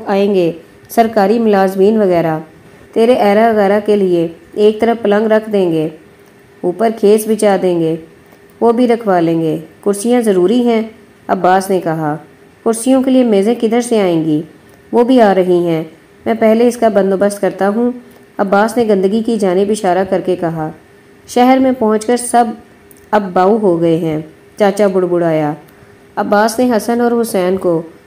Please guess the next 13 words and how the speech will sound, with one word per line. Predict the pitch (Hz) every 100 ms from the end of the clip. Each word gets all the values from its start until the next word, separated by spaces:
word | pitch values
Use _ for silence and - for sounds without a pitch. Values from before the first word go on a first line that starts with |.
| - 185
روڑی | 190 214 247
کے | 247
مالکان | 220 190 185 185 196
کے | 214 208
پیچھے | 170 202
دوڑایا۔ | 190 180 165 170 196 214 - - _ -
پولیس | 220 233
کا | 247 233
ملازم | 220 185 185 220
ہونے | 208 190
کے | 202 202
واسطے | 180 170 190 190
سے | 180 156